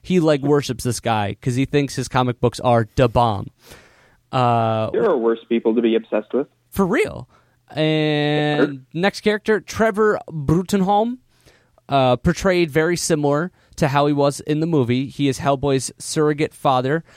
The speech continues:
Speaker 1: One difference, he's killed by a giant frog monster, not Cronin.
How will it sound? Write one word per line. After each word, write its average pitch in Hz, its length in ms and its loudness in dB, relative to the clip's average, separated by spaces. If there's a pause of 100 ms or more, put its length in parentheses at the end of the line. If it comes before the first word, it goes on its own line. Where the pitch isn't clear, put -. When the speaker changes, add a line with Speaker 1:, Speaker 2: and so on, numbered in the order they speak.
(180)
Speaker 1:
One 185 260 0
difference, 190 480 0
he's 175 160 -4
killed 165 360 -2
by 160 160 2
a 147 160 2
giant 147 340 0
frog 143 340 0
monster, 135 580 -4
not 131 380 0
Cronin. 131 500 0